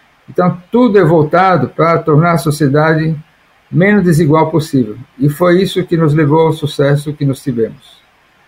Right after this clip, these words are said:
Então, é, pra mim, quer dizer, o caminho da gente realmente, é, combater a extrema-direita, combater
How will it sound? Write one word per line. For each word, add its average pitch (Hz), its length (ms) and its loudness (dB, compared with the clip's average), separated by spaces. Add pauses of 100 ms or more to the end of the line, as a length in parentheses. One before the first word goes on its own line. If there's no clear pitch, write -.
(580)
Então, 202 540 0
é, 135 640 2 (640)
pra 156 180 2
mim, 190 220 2
quer 147 160 -2
dizer, 135 160 2
o 139 140 2
caminho 151 520 2
da 131 160 0
gente 147 440 2
realmente, 143 840 0 (340)
é, 117 280 -10 (920)
combater 156 640 2
a - 20 0
extrema-direita, 139 1000 0
combater 147 640 0